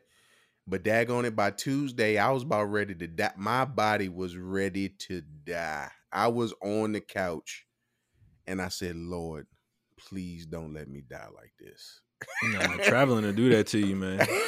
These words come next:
Speaker 2: Traveling to do that.
Speaker 1: <laughs> That covid hit my body so hard, bro. It was cr-, it was crazy, and I still feel effects right now. Like, I had to look it up because I was like, "Why do I feel so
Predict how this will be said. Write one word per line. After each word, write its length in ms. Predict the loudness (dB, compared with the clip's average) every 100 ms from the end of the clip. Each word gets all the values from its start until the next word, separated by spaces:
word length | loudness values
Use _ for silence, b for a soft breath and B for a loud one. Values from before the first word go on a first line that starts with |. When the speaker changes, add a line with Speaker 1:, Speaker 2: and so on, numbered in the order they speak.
| 0
Speaker 2:
Traveling 400 | 0 2 0 2
to 100 | 2
do 120 | 2
that. 180 | 0 0 -2
Speaker 1:
<laughs> 500 | -20 -20 -20 -4 2
That 200 | 2 4
covid 460 | 6 6 6 6
hit 200 | 6 4
my 200 | 6 6
body 420 | 8 10 10 10 6
so 260 | 6 6
hard, 420 | 8 8 10 8 8
bro. 380 | 8 8 4 -2 -14 2
It 180 | 6 6
was 300 | 8 6 6
cr-, 220 | -2 -12 2
it 180 | 2 4
was 160 | 0
crazy, 440 | -2 -2 -2 -2 -4
and 140 | -2
I 60 | -4
still 240 | -2 -4
feel 240 | 0 -2
effects 300 | 0 -2 -2
right 180 | -2 -2
now. 220 | -2 -4
Like, 340 | 0 0 -2 _ b b b b
I 80 | 2
had 140 | 4 4
to 40 |
look 180 | 2 2
it 100 | 2
up 240 | 4 4 0
because 240 | -6 -6
I 80 | -6
was 80 | -6
like, 140 | -8
"Why 340 | -10 -8 -6
do 140 | -4 -4
I 120 | -4
feel 260 | -2 -2 0
so 280 | 0 -2